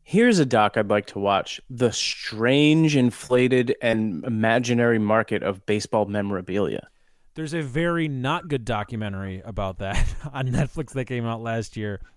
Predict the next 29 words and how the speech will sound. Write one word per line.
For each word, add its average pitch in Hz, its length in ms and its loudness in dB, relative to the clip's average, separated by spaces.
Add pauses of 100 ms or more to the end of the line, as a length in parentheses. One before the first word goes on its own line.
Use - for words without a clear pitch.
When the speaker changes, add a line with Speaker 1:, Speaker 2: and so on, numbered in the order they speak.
(100)
Speaker 2:
specifically 147 440 -2
about 117 240 -2
baseball 113 360 -4
cards 85 540 -12 (380)
and 107 140 -6
about 110 240 -4
how 107 200 -4
Speaker 1:
It 143 100 2
Speaker 2:
Upper - 200 2
Deck 104 200 0
Speaker 1:
makes 107 200 -8
no 117 440 -4
sense 113 340 -2
to - 120 -10
me. 71 360 -8
Speaker 2:
lied 113 420 -2
about. 107 440 -4
Remember 185 200 0
the 220 80 -2
Ken 170 220 -2
Griffey 156 220 -4
Junior 135 240 -2
nineteen 127 320 -4
ninety 120 260 -6
rookie 110 240 -8
card? 139 260 -8
Speaker 1:
Uh-huh. 120 300 -10 (300)
Mm-hmm. 113 120 0
Speaker 2:
Yeah. - 80 0